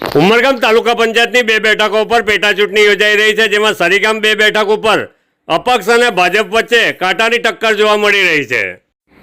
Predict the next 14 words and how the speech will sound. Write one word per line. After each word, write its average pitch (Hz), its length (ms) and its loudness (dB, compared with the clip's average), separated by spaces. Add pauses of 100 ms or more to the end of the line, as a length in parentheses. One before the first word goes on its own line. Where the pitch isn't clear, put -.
(200)
સરીગામ 233 480 0
બેઠક 247 260 2
ઉપર 240 220 2
અપક્ષ 202 380 -2
ઉમેદવારના 220 500 0
સમર્થનમાં 220 580 0
રાકેશ 190 380 0
રાય 220 200 2
અને 220 300 0
સમર્થકોએ 214 640 -2
ઝંઝાવાતી 214 540 0
પ્રચાર 208 360 0
કર્યો 190 320 0
હતો. 113 400 -8